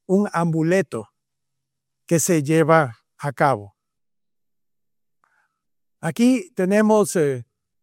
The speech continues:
eh, la estela de Mesa. Estela significa monumento, donde el rey Mesa de Moab se jacta de haberse liberado de la casa de Omri, que era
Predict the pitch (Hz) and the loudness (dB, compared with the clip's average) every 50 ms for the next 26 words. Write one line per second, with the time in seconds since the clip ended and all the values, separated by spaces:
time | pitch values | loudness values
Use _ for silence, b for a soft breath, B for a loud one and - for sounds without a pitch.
0 | _ _ _ _ _ _ _ _ _ - 143 147 151 160 175 165 143 - - - | _ _ _ _ _ _ _ _ _ -8 -6 -4 -2 0 0 0 -2 -2 2 6
1 | 226 220 233 240 247 240 233 208 143 151 165 160 165 196 202 170 - - 226 233 | 6 8 8 6 4 2 2 0 -2 -4 -4 -2 0 0 0 0 0 -2 -4 -4
2 | 277 277 _ _ _ _ _ _ - - - - 180 185 185 175 131 - 185 151 | -4 -8 _ _ _ _ _ _ -20 -10 -6 -4 -2 0 0 0 -2 -4 -8 -8
3 | 160 123 - 185 151 - 170 160 131 113 - _ _ _ _ _ _ _ _ - | -8 -6 -6 -6 -2 0 0 0 0 -4 -8 _ _ _ _ _ _ _ _ -8
4 | 156 160 156 156 165 185 196 202 202 160 - 233 240 240 214 165 _ _ _ _ | -8 -6 -4 -2 -2 0 0 0 -2 -2 -2 0 0 -2 -4 -8 _ _ _ _
5 | _ b b b b b b b - 160 214 233 240 226 240 240 226 - 180 180 | _ b b b b b b b 2 4 4 4 4 4 4 4 4 2 -2 -4
6 | 175 165 185 214 208 202 214 220 220 196 175 - 151 160 170 190 196 175 - - | -2 -2 0 2 2 2 2 0 -2 -6 -10 -12 -10 -6 -4 -4 -4 -4 -2 0
7 | 202 196 202 160 156 156 156 160 160 170 180 185 202 220 180 156 - _ _ _ | 0 0 0 0 -2 -4 -4 -4 -2 2 4 4 4 4 0 -4 -12 _ _ _
8 | _ - - 226 185 123 - 220 247 269 - - - 190 175 170 170 165 170 175 | _ -6 -2 -2 -2 0 0 0 0 0 0 0 0 0 0 2 0 0 0 2
9 | 190 214 233 220 165 - - 240 220 202 175 180 170 165 165 156 180 185 196 196 | 2 2 2 2 0 -4 -4 -2 -2 -2 -2 -2 -2 -2 0 0 2 2 2 2
10 | 196 202 208 196 - _ _ _ _ _ _ _ _ _ _ _ 151 165 170 170 | 0 -2 -4 -6 -8 _ _ _ _ _ _ _ _ _ _ _ -6 -4 -2 0
11 | 165 160 160 143 120 - _ _ _ _ - - 190 196 180 - 202 196 185 156 | 0 0 0 -2 -4 -10 _ _ _ _ 0 2 2 2 2 2 0 0 0 -2
12 | 170 170 - 190 180 170 151 123 127 127 113 110 - _ _ _ _ _ - 151 | -4 -4 -2 -2 -2 -2 -2 -6 -8 -10 -12 -14 -18 _ _ _ _ _ -8 -6
13 | 147 156 165 160 156 - | -4 -2 -2 -4 -4 -6